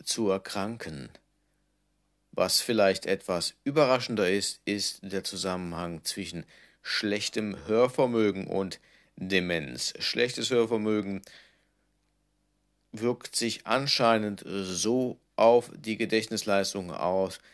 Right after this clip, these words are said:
dass ein Zusammenhang zur Demenz gezogen werden kann. Ein weiterer Zusammenhang besteht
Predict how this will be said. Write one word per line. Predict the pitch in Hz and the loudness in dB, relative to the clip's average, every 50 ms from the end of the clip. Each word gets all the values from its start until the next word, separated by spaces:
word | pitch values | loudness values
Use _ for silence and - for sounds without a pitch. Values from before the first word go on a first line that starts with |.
| _ _ _ _ _ - | _ _ _ _ _ -4
dass | 101 95 98 104 - - - - | -2 -2 0 0 -2 -4 -4 -6
ein | - - 85 85 90 92 90 - | -4 -2 0 0 0 -2 -4 -6
Zusammenhang | - 107 98 95 92 95 104 107 101 85 82 80 87 90 90 92 - _ - _ _ _ | -6 -4 -2 -2 -2 -2 -2 -4 -4 -4 -4 -4 -4 -6 -8 -10 -14 _ -20 _ _ _
zur | - - - 117 113 110 107 107 107 101 - - 90 92 | -2 0 2 2 2 4 4 4 4 2 0 -4 -6 -2
Demenz | 101 98 98 95 90 90 90 92 92 87 - - - - _ _ _ _ _ _ _ _ | -2 -2 0 0 0 0 -2 -4 -6 -6 -6 -6 -6 -8 _ _ _ _ _ _ _ _
gezogen | - 110 110 - - - 110 101 95 92 95 95 92 95 92 - - | -8 -8 -4 -2 0 2 4 4 2 2 0 -4 -6 -6 -8 -10 -12
werden | - - 87 87 85 82 82 82 90 87 87 - | -10 -4 0 2 4 4 2 0 -2 -6 -8 -8
kann. | - 95 95 98 98 98 90 - - - - - - _ _ _ _ _ _ _ - - - - - - - _ _ - - _ _ _ _ _ _ _ _ _ _ _ _ _ _ _ _ _ _ _ _ _ _ _ _ _ _ _ _ _ _ _ _ _ _ _ _ _ _ _ _ _ _ _ _ _ _ _ _ | -6 -6 -4 -4 -4 -6 -8 -12 -14 -18 -20 -20 -20 _ _ _ _ _ _ _ -20 -20 -20 -20 -20 -20 -20 _ _ -20 -20 _ _ _ _ _ _ _ _ _ _ _ _ _ _ _ _ _ _ _ _ _ _ _ _ _ _ _ _ _ _ _ _ _ _ _ _ _ _ _ _ _ _ _ _ _ _ _ _
Ein | - 78 82 78 80 82 | -8 -6 -6 -4 0 4
weiterer | 95 107 120 127 127 117 113 | 4 4 4 4 0 -2 -2
Zusammenhang | - 123 120 107 113 113 110 110 107 107 98 98 107 104 101 101 98 92 90 87 78 - _ _ _ _ _ _ _ _ _ _ _ _ _ _ _ _ _ _ _ _ _ | 0 0 2 4 4 4 4 2 0 -2 -2 -2 -2 -2 0 -2 -2 -4 -4 -6 -8 -10 _ _ _ _ _ _ _ _ _ _ _ _ _ _ _ _ _ _ _ _ _
besteht | - 113 104 - - - - 110 104 101 101 - - | 0 0 0 0 0 0 2 2 2 0 -2 -4 -8